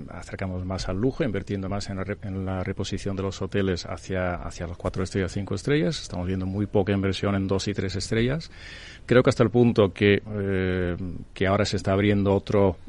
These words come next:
posible mercado por debajo, donde están entrando estos, eh,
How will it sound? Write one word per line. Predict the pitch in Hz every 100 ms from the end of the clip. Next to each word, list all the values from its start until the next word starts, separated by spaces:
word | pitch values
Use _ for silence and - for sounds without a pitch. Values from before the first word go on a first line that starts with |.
| - - -
posible | 95 110 101
mercado | 101 98 117 107 95
por | 101
debajo, | 95 104 113 - 147 - - - -
donde | 101 98
están | 90 98
entrando | 98 98 98 98 104
estos, | 98 95 87 -
eh, | 87 85 80 78 78